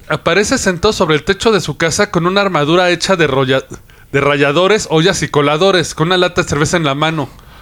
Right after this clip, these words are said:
Un robot gigante patea a Juan Topo, que irónicamente dice, "Esto me pasa por votar por Kanye West".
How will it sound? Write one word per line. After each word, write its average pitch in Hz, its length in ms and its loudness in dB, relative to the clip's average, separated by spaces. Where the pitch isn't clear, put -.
Un 208 200 2
robot 233 360 2
gigante 175 540 0
patea 147 340 -2
a 180 40 -2
Juan 190 340 -2
Topo, 175 500 -2
que 160 100 0
irónicamente 185 680 0
dice, 175 340 -2
"Esto 175 260 -2
me 185 140 -2
pasa 170 360 0
por 151 120 0
votar 139 380 -2
por 156 180 -2
Kanye 147 240 0
West". 190 440 0